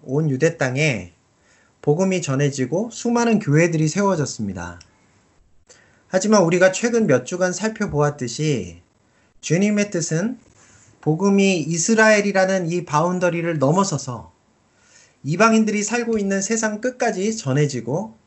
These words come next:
그곳에도 동일하게 교회가 세워지는 것이었어요. 그런데 이것은 예수님의 명령이었을 뿐만 아니라, 하나님께서 그 옛날 믿음의 조상 아브라함을 부르시면서 말씀하셨던 큰 그림,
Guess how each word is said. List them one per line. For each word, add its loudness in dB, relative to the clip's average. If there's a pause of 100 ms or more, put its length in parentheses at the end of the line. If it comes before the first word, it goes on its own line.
(240)
그곳에도 0
동일하게 2
교회가 2
세워지는 -2
것이었어요. -6 (1900)
그런데 -4
이것은 2
예수님의 2
명령이었을 0
뿐만 -2
아니라, -2 (600)
하나님께서 -2 (120)
그 2
옛날 2
믿음의 0
조상 -2
아브라함을 0
부르시면서 -2
말씀하셨던 -2
큰 -2
그림, 0